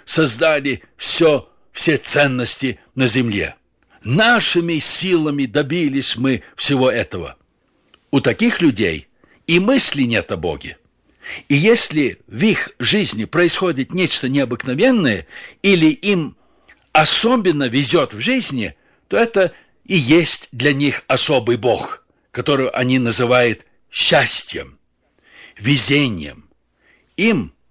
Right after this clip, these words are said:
посчастливилось. Видите ли? Так они объясняют. Или есть у таких людей еще один бог, которого они называют провидением или судьбой. И человек скорее готов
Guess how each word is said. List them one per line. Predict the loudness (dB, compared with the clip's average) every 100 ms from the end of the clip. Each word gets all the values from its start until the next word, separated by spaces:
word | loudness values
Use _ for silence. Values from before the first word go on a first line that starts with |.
| _ -2
посчастливилось. | 0 2 0 0 0 -2 -4 -4 -6 -6 _ _ _ _ _
Видите | 0 0 0
ли? | -6 -8 -12 _ _ _ _ _ _
Так | 0 0
они | 0 0 0
объясняют. | 0 -2 -2 -4 -6 -10 -20 _ _ -2
Или | 0 2
есть | 4 2 0
у |
таких | -4 -4 -4 -4
людей | -4 -2 -2 0
еще | 0 2 0
один | -2 -6 -8
бог, | -10 -14 -18 -12
которого | -4 -2 0 -2
они | -2 -2 0
называют | 0 0 2 0 0 -8 _
провидением | 0 2 0 -2 2 2 0 -2 -4
или | -4 -2
судьбой. | 0 -2 -4 -6 -6 -10 _ _ -20 -20 -20 _
И | -2
человек | 0 0 0 -2 -2
скорее | -2 0 0 0 -2
готов | -6 -2 -2 -2 -8